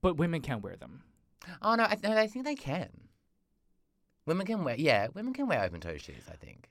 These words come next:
Speaker 1: Um,
Speaker 2: No, just not to a nightclub.
Speaker 1: the
Speaker 2: Oh, they're not getting
Speaker 1: amount
Speaker 2: it
Speaker 1: of
Speaker 2: to palms.
Speaker 1: discrimination that women face in, like,
Speaker 2: I
Speaker 1: the
Speaker 2: feel it.
Speaker 1: world,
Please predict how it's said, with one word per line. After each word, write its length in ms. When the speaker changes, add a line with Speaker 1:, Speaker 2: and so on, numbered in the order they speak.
Speaker 1:
Um, 240
Speaker 2:
No, 160
just 100
not 140
to 80
a 40
nightclub. 640
Speaker 1:
the 280
Speaker 2:
Oh, 60
they're 100
not 160
getting 60
Speaker 1:
amount 140
Speaker 2:
it 40
Speaker 1:
of 60
Speaker 2:
to 80
palms. 120
Speaker 1:
discrimination 680
that 120
women 300
face 640
in, 160
like, 280
Speaker 2:
I 80
Speaker 1:
the 40
Speaker 2:
feel 220
it. 80
Speaker 1:
world, 460